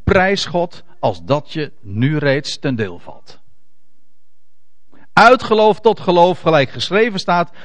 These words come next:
de rechtvaardige zal uit geloof leven. En dan gaat Paulus verder in vers achttien. Want toorn van God, heel, heel eigenaardig die overgang.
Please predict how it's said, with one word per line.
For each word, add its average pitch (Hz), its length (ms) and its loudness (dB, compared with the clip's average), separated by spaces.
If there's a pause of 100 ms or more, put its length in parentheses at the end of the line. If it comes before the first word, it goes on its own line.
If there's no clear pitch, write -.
de 147 80 0
rechtvaardige 196 640 2
zal 165 220 4
uit 147 200 2
geloof 151 600 2
leven. 131 640 2 (960)
En - 100 2
dan 233 140 6
gaat 240 200 6
Paulus 190 340 4
verder 104 280 -2
in 151 160 -2
vers 151 220 0
achttien. 92 420 -4 (400)
Want 190 400 6 (140)
toorn 285 520 6
van 170 240 2
God, 113 600 -2 (100)
heel, - 200 -2
heel 233 200 -2
eigenaardig 214 500 0
die 175 140 -6
overgang. 120 540 0